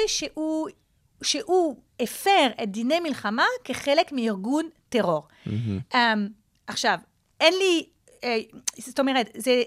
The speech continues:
Speaker 1: זה, יש עוד בית דין שהוא מעניין בעניין הזה, אגב, זה ה-, מה שנקרא The Special Tribunal for Lebanon. לאחר רצח חרירי,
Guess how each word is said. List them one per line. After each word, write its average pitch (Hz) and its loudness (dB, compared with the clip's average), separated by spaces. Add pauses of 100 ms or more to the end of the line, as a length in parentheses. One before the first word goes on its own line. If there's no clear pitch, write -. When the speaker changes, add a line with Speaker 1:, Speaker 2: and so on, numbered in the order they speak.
Speaker 1:
זה, 220 -6
יש 294 0
עוד 392 4
בית 214 0
דין 233 -2
שהוא 214 -4
מעניין 208 -2
בעניין 190 -2
הזה, 302 -2
אגב, 320 2
זה 226 0
ה-, 202 4 (440)
מה 240 -4
שנקרא 277 -2
The 233 -2
Special 269 -4
Tribunal 254 -2
for 226 -4
Lebanon. 185 -2
לאחר 285 4
רצח 240 0
חרירי, 226 -2